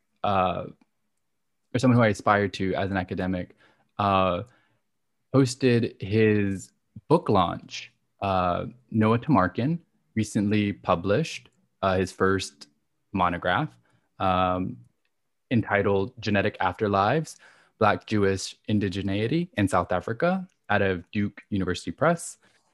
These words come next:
And, I mean, he's brilliant. I have,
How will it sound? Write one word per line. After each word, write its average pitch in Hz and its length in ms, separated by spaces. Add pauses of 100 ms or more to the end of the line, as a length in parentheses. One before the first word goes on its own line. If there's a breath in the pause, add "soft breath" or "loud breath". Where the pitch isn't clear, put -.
(220)
And, 107 720 (1900)
I 139 80
mean, 135 120
he's 123 400 (400)
brilliant. 127 640 (120)
I 101 380
have, 98 680